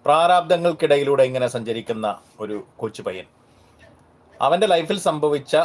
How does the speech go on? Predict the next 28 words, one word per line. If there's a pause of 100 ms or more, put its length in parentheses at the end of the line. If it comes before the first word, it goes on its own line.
(160)
നിമ്നോന്നതങ്ങൾ, (760)
അത്തരം
കാര്യങ്ങളൊക്കെ
നമ്മൾ
ഈ
പറഞ്ഞ
പോലെ
തന്നെ
സോഷ്യൽ
മീഡിയ,
അല്ലേ?
സോഷ്യൽ
മീഡിയയിൽ
എപ്പോഴും
നമ്മൾ
ഇതേപോലെ, (320)
ആ, (1600)
ആക്റ്റീവായി
നിൽക്കുമ്പോൾ, (680)
അല്ലെങ്കിൽ
ഇത്തരത്തിൽ (100)
സോഷ്യൽ
മീഡിയയിൽ
സ്വന്തം
ജീവിതങ്ങൾ, (460)
ആ, (480)
അല്ലേ, (160)
ഏ,